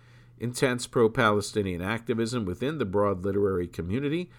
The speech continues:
has included best-selling Jewish authors being targeted online as Zionists, despite not making comments about Israel,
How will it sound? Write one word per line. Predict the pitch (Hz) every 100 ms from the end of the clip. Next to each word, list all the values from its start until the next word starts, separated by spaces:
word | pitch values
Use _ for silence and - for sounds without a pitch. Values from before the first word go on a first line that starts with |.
| - -
has | - 139 139
included | 127 143 131 113
best-selling | 117 120 - - 110 113 101
Jewish | 107 98 92
authors | 113 107 117 104 104
being | 98 76 76
targeted | - 113 113 113 95
online | 95 98 92 104 107 98
as | 73
Zionists, | 78 95 113 110 131 156 - - - - - -
despite | - - 143 135 -
not | 113 151 -
making | 113 104 85
comments | 92 101 90 80 -
about | 80 73
Israel, | 78 98 117 147 170